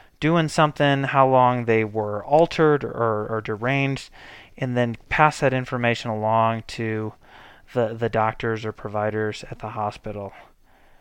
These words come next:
If somebody's having seizures, you're gonna wanna give them benzodiazepines. Ativan i-, is pro-, or lorazepam, I'm sorry, is gonna be your treatment of choice. And of course, if they keep seizing, I would probably favor giving them propofol and intubating them.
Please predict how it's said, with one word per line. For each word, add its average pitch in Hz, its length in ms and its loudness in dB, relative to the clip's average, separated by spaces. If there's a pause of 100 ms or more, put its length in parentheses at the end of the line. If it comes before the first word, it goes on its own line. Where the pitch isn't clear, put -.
(1700)
If 170 180 4
somebody's 156 440 2
having 127 260 2
seizures, 147 640 0
you're 139 100 2
gonna 135 160 2
wanna 131 160 0
give 127 200 -2
them 123 160 0
benzodiazepines. 113 1120 0
Ativan 120 840 2
i-, 139 60 -14
is 123 320 -8
pro-, - 220 -6
or 113 160 -4
lorazepam, 113 720 0
I'm 110 120 -6
sorry, 107 380 -4
is 107 140 -8
gonna 113 120 -4
be 113 140 -6
your 110 140 -6
treatment 113 360 -8
of 101 120 -10
choice. - 580 -8 (580)
And 123 220 0
of 117 140 -4
course, 139 280 2
if 120 120 -8
they 113 120 0
keep - 300 -2
seizing, 120 580 -2
I 113 200 -6
would 120 180 -4
probably 113 560 -4
favor 110 420 -2
giving 110 340 -4
them 107 220 -8
propofol 120 640 0
and 107 120 -6
intubating 104 540 -10
them. 98 220 -14